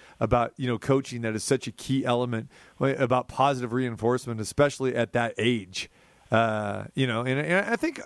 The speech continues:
everybody needs that. I mean, even at the major league level, wouldn't you agree with that? Again, here's Chris Bosio, not only pitched in the major leagues, but, you know, coached, you know, World Series champion with the Cubs and so many years as a, as a pitching coach.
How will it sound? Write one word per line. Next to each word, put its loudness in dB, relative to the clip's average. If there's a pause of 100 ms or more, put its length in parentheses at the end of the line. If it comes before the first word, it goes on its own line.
everybody 2
needs -4
that. 0
I 2
mean, 0
even 2
at -2
the -2
major 0
league -4
level, 2
wouldn't -2
you 2
agree 0
with 0
that? 4
Again, 2 (260)
here's 2
Chris 2
Bosio, 2 (260)
not 4
only 0
pitched 0
in -4
the -4
major 2
leagues, 0
but, 2
you 2
know, 2
coached, 0 (240)
you 4
know, 8
World 2
Series 0
champion 0
with -4
the 0
Cubs 2
and -8
so 2
many -2
years 0
as 0
a, 0
as 2
a 2
pitching 0
coach. 2